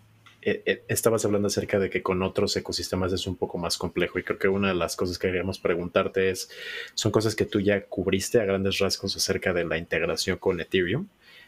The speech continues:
pero ahora me surge como otra pregunta, ¿no? ¿Cuáles son otros ecosistemas en los que están tratando de involucrarse? Porque algo que tienes absolutamente toda la razón es que, a fin de cuentas, Cosmos lo que es, es un protocolo de interoperabilidad, ¿no? Eso es lo que trae el espacio de las blockchains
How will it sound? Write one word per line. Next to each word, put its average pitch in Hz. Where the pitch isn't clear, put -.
pero 98
ahora 101
me 98
surge 92
como 82
otra 87
pregunta, 85
¿no? 80
¿Cuáles 98
son 101
otros 98
ecosistemas 90
en 85
los 78
que 90
están 85
tratando 90
de 87
involucrarse? 82
Porque 90
algo 101
que 92
tienes 95
absolutamente 98
toda 95
la 92
razón 87
es -
que, 90
a 104
fin 117
de 117
cuentas, 110
Cosmos 101
lo 90
que 85
es, -
es 98
un 101
protocolo 92
de 87
interoperabilidad, 80
¿no? 82
Eso 92
es -
lo 90
que 92
trae 92
el 92
espacio 90
de 87
las 80
blockchains 120